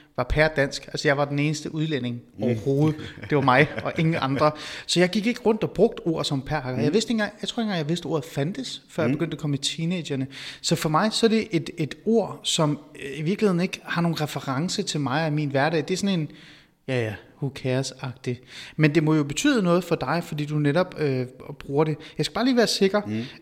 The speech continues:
Speaker 1: Øhm, vi kommer ind på din bog, det gør vi her lige om
Speaker 2: Mm.
Speaker 1: lidt. Men du har jo den her palæstinensiske, øh, libanesiske baggrund. Du, du bruger ordet perkerdansk.
Speaker 2: Mm.
Speaker 1: Du laver lidt sjov om de her ord, og du siger det, det gør du for at udfordre for andre. Men er din mission også på en eller anden måde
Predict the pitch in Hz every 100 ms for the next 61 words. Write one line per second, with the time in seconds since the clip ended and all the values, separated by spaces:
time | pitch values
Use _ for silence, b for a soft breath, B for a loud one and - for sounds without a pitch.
0 | - 156 151 143 135 131 80 80 147 156
1 | 170 233 247 196 131 180 185 - 175 147
2 | 127 131 127 135 - B B B - 156
3 | 143 143 139 139 139 127 220 240 175 160
4 | 165 - 139 - 139 143 - - - 139
5 | - 143 123 123 131 127 135 - 120 117
6 | 120 117 110 - 139 135 139 - - -
7 | 143 135 139 196 214 160 147 - 147 135
8 | 135 - 127 120 - - 92 95 92 135
9 | 160 220 208 - 208 156 147 151 143 139
10 | 127 - 185 196 180 - 147 190 165 156
11 | 143 156 175 175 - - 139 - 127 139
12 | 131 - B B B _ 139 139 143 -
13 | - 151 202 254 220 - - 190 175 -
14 | 170 185 - 180 180 175 151 151 190